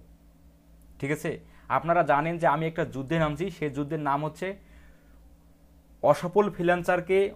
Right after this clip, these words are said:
হতাশাগ্রস্ত ফ্রিল্যান্সারকে, মার্কেট প্লেসে হতাশাগ্রস্ত ফ্রিল্যান্সারকে বের করে নিয়ে এসে কীভাবে বা-, মার্কেট প্লেসের বাহির থেকে,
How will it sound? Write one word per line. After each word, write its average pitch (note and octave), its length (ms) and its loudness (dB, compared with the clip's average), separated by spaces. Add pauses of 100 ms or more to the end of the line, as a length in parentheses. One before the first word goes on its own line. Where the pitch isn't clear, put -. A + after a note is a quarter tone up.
হতাশাগ্রস্ত E3+ 640 -2
ফ্রিল্যান্সারকে, D#3+ 680 -2
মার্কেট D#3 420 -2
প্লেসে F3 280 -2
হতাশাগ্রস্ত D#3 640 -4
ফ্রিল্যান্সারকে D3+ 560 -4
বের C#3+ 340 -2
করে D#3 220 -2
নিয়ে D3 220 -4
এসে D#3+ 200 -6
কীভাবে D#3 480 -4
বা-, A2+ 320 -4
মার্কেট A#2+ 340 -6
প্লেসের D#3+ 300 -4
বাহির B2 380 -4
থেকে, E3 400 -6